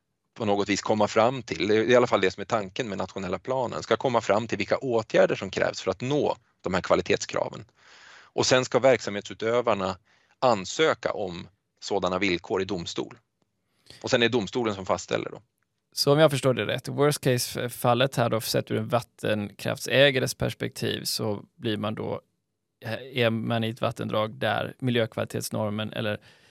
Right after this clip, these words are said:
Speaker 2: arbetet runt det inte säger att mi-, man är i en kraftigt mo-, modifierat älvsystem eller flod,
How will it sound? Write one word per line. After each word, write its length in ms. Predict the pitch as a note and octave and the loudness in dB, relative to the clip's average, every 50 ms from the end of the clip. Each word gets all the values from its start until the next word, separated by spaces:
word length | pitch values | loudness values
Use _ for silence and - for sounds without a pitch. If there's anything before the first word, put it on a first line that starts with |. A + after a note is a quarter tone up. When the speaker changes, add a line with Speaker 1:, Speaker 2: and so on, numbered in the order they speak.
| _ _ _ - | _ _ _ 2
Speaker 2:
arbetet 440 | - C3 A#2+ B2 A2+ - A#2 - | 4 4 4 4 2 -2 0 0
runt 280 | A#2+ A#2+ A#2+ A#2 A2+ - | 2 2 2 0 0 -2
det 160 | B2 A#2 G2 | -2 -2 -2
inte 420 | - C#3+ C#3+ B2+ A2 - - C#3+ C#3+ | 0 2 2 2 2 2 0 0 2
säger 380 | - - C3 B2 A2+ G#2+ G#2+ | 4 4 4 2 2 0 0
att 180 | G#2+ G#2+ A2 - | -2 -2 -2 -4
mi-, 360 | A#2+ A2+ A2 A2 G#2+ - - | -4 -4 -4 -4 -4 -4 -4
man 200 | A#2 A#2 A2 G#2+ | -2 -2 -2 0
är 180 | G#2+ G#2+ G#2+ A2 | 0 -2 -2 -2
i 20 | |
en 100 | A2 A2 | -4 -4
kraftigt 400 | G#2+ - G#2+ A2+ - - A#2 - | -2 -2 -2 -2 -2 -6 -8 -8
mo-, 220 | - G#2+ G#2 G2+ - | -4 -4 -4 -2 -2
modifierat 720 | A2+ A2+ G#2+ G2+ A2 - - A2+ G#2+ G#2+ - - - - | -2 -4 -4 -4 -4 -4 -4 -2 -2 -2 -2 -2 0 0
älvsystem 800 | A#2 A2+ G#2 - - - A#2 A2+ - D3+ D#3 F#3 G3 G3+ G3 F3 E3 D#3+ - | 0 0 0 -2 -6 -6 -6 -6 -4 -2 0 2 2 2 0 0 -2 -4 -6
eller 240 | - B2 A#2 A#2 A#2+ | -6 -6 -4 -4 -4
flod, 460 | - - E3 F#3 G3 G3 F#3 F3+ | -2 0 2 2 2 0 -2 -4